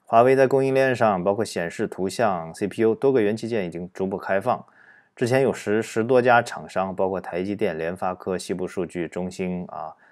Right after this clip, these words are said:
S K海力士、三星，向美方申请继续供货许可。本来呢，事情有所松动，但是到今年一月份，就是川普还在台上的时候呢，事情有了反转。川普政府正式通知包括芯片生产商英特尔在内的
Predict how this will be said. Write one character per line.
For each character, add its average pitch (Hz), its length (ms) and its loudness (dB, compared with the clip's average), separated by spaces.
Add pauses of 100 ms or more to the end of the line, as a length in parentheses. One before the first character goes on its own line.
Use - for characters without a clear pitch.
(200)
S 95 180 -8
K 101 160 -2
海 85 200 -4
力 95 180 2
士、 92 300 -2
三 98 200 -2
星， 101 240 -4
向 92 300 -4
美 78 180 -8
方 90 240 -6
申 101 200 -6
请 78 260 -12
继 - 140 -8
续 98 100 -8
供 92 240 -4
货 92 220 -4
许 101 200 -6
可。 - 220 -12 (320)
本 92 120 -2
来 101 160 2
呢， 151 120 2
事 131 160 -6
情 110 140 -2
有 107 140 0
所 110 120 -2
松 120 220 -6
动， 127 180 2 (380)
但 135 160 2
是 135 60 4
到 131 120 6
今 127 160 2
年 131 160 0
一 135 60 2
月 139 220 4
份， 87 260 -4 (260)
就 104 140 -4
是 78 720 -6
川 113 180 -2
普 104 60 -2
还 92 160 -2
在 120 100 4
台 104 200 0
上 120 160 2
的 90 40 -2
时 85 120 -10
候 85 100 -8
呢， 82 140 -6
事 - 160 -6
情 98 120 -6
有 82 120 -4
了 80 80 -6
反 104 260 -4
转。 113 180 -2 (540)
川 123 160 0
普 123 80 2
政 123 160 4
府 101 100 2
正 123 220 0
式 107 140 0
通 113 260 -2
知 110 280 2
包 104 180 2
括 98 120 0
芯 101 220 -4
片 101 180 -2
生 95 200 -8
产 85 180 -8
商 90 320 -4
英 107 160 -2
特 107 120 -4
尔 80 280 0
在 87 160 -6
内 87 160 -6
的 76 260 -6